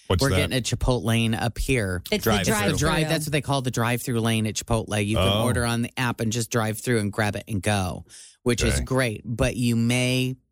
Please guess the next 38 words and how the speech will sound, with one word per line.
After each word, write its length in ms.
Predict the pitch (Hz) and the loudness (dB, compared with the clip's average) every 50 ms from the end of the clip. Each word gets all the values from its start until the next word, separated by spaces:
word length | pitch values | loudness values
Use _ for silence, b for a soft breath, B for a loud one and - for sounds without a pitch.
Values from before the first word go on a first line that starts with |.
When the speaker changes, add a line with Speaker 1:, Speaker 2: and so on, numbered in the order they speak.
| _ - | _ -2
Speaker 2:
you 160 | 123 123 120 | 2 2 4
may 260 | 120 123 123 127 131 | 4 2 2 2 0
pay 300 | 127 - - 147 143 139 | 0 0 0 2 2 0
for 280 | 120 - 131 127 120 117 | -2 -2 -2 0 0 0
it 180 | 117 110 104 - - | 0 -2 -4 -6 -4
in 180 | 117 113 113 | -2 -2 0
that 160 | 113 107 - | 0 -2 -2
you're 120 | - 117 117 | -2 -2 0
not 220 | 117 113 117 101 | 0 0 -2 -2
gonna 180 | - 135 151 151 | -4 -4 -2 -2
get 160 | - 98 104 | -2 -2 0
as 140 | - 190 190 | 0 0 0
much 240 | 185 - 180 - - | 0 0 -2 -2 -2
rice 340 | - 98 107 196 - - | -2 0 0 0 0 0
and 140 | 196 190 190 | 0 0 0
meat 180 | 190 202 202 - | 0 0 -2 -2
and 140 | - 180 - | -4 -2 -2
sour 240 | 196 175 - - | -2 -2 -2 -4
cream 240 | - - 202 - - | -2 -2 -2 0 0
and 100 | 185 196 | 0 0
cheese 380 | - - 196 175 - - 160 160 | 0 0 0 0 0 0 0 0
as 160 | 156 - - | 2 2 2
you 80 | 156 147 | 2 2
would 220 | 156 147 143 143 | 2 0 0 0
Speaker 1:
Interesting. 320 | 143 - 58 - 98 - - | -2 -4 -4 -4 -4 -6 -4
Speaker 2:
as 160 | 127 131 120 | -2 -2 0
if 160 | 143 131 - 147 | -2 -2 -2 -2
you 80 | 139 | -2
were 140 | 131 131 131 | 0 0 0
standing 500 | 131 - 139 131 131 131 127 127 120 120 | 0 0 0 2 2 2 0 0 -2 0
right 340 | 127 127 123 120 117 - - - _ _ - | 0 0 0 0 -2 -6 -12 -20 _ _ -4
in 180 | 123 120 117 | -2 -2 -2
front 520 | 120 - 127 117 104 92 - - - - _ _ _ b b b b b b b | -2 -2 -4 -4 -4 -4 -8 -12 -18 -20 _ _ _ b b b b b b b
of 140 | 110 113 | -8 -8
the 80 | - 107 | -8 -10
people. 400 | - - 107 98 - - 80 - - _ _ _ _ _ _ _ _ _ _ - | -8 -6 -6 -4 -4 -6 -6 -6 -10 _ _ _ _ _ _ _ _ _ _ -2
Speaker 1:
Okay, 280 | - 95 - 135 131 117 | -2 0 2 2 2 2
well, 280 | 101 101 95 92 - | 2 2 2 0 0